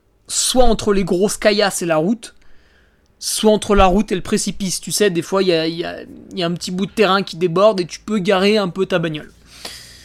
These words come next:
Et donc, sur le dernier kilomètre, bah, t'avais pas mal de, de voitures garées comme ça, un peu à l'arrache. Et évidemment, t'en avais qui continuaient à monter. Et les mecs,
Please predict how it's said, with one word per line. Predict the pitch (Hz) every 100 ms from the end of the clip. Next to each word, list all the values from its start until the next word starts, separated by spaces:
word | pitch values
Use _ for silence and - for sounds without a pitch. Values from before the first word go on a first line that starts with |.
| - - _ _ _ _ _
Et | 165
donc, | 220 196
sur | - 170
le |
dernier | 160 170 185
kilomètre, | - 156 147 175 165
bah, | 135
t'avais | 143 131
pas | 135 147
mal | 156 151
de, | 147 165 - - _ _ _ -
de | 147
voitures | 151 151 185
garées | 151 151 147 156
comme | 135 135
ça, | 170
un | 160 143
peu | 139 - 156 147 - -
à | 147
l'arrache. | 143 185 220 - - - _ _ _ _ _ - - - _ _ _ _ _ _ _ _ _ _ _ -
Et | 170
évidemment, | 220 208 147 302
t'en | 196
avais | 151 165 -
qui | 165
continuaient | 190 - 214 214
à |
monter. | 165 156 - 403 480 _ _ _ _ _ _ _ _ -
Et |
les | 185 226
mecs, | 320 494 -